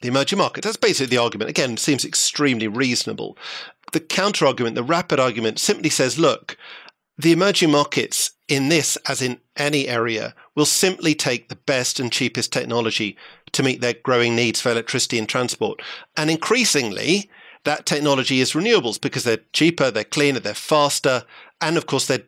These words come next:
domestic. So the analogy, as you know, is often made with the emerging market telecoms leapfrog. Why would you go to fixed when you could go straight to mobile? Why would you use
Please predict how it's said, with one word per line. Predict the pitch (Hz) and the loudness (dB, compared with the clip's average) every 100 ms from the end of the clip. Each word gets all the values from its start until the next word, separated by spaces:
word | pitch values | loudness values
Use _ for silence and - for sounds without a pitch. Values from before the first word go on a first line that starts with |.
| _ | _
domestic. | 147 135 131 - 117 - - - - - _ _ | 0 2 0 -2 -6 -8 -16 -18 -20 -20 _ _
So | - 175 151 143 139 | 0 4 4 2 0
the | 170 | 2
analogy, | 170 202 170 139 | 4 2 0 0
as | 123 | 0
you | 147 | 2
know, | 208 | 4
is | 170 | 2
often | 127 - 131 | 0 0 0
made | 131 117 | 0 0
with | 120 - - - | -4 -4 -8 -4
the | |
emerging | 131 135 139 | 0 0 0
market | 123 127 - - | 0 0 -2 -2
telecoms | 139 120 - 113 | -2 -2 -2 -2
leapfrog. | 196 185 - 147 127 - - - - - _ _ | -2 -2 2 4 2 -4 -18 -18 -20 -20 _ _
Why | 151 135 170 190 | -2 4 6 6
would | 156 156 | 4 2
you | 151 135 | 2 2
go | 151 139 | 2 2
to | - | 0
fixed | - 214 160 - - | -2 -2 -2 -2 -2
when | 135 | 0
you | 123 | 0
could | 135 | 0
go | 117 120 | 0 0
straight | - 120 | 0 -2
to | 123 | 0
mobile? | 131 160 135 117 | 2 2 4 2
Why | 123 151 | 4 2
would | 139 147 - | 2 -2 -2
you | 120 | -4
use | 104 123 120 113 - | -2 -2 0 0 -2